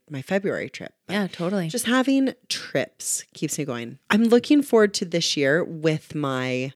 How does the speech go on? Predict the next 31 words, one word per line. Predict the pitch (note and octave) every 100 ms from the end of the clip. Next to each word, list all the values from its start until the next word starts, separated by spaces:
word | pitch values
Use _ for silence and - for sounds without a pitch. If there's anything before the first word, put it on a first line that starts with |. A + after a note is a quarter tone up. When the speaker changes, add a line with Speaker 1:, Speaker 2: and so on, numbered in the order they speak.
| -
Speaker 1:
oldest. | F3 E3+ - - - - - _ -
He | F4 G3+ A4+ A#3+
Speaker 2:
Hmm. |
Speaker 1:
is | B3+ C4 C4 D#3 - _ _
so | - - F3
fun. | E3 D#3 G#2+ E2 -
He's | _ G3 G3 C#4
Speaker 2:
Hmm. | A3 F#3 F3 D#3+
Speaker 1:
almost | E3+ F#3+ G3+ -
twelve. | - A2 B1+ - - - _ F#3
Speaker 2:
Mm-hmm. | E3+ F3 A#3+ _
Speaker 1:
And | F3 F3 E3 D#3+ -
for | - F3
some | - F#3+ G#3
reason, | E3 D#3+ G3+
like, | G#3 E3 -
a | D#3
switch | - - D#3 -
has | G3 -
flipped | - C3+ E3+ - - - - - _
and | F3+ D#3+ D3+ D3 - _ _ -
he | - G3
now | F#3 E3+ G3+
feels | - G#3+ F#3+
more | F#3 E3+ E3+
like | E3+ D#3+
an | D3+
adult | D3 C3+ B2 -
than | B2
a | A#2+
kid | - G#2+ -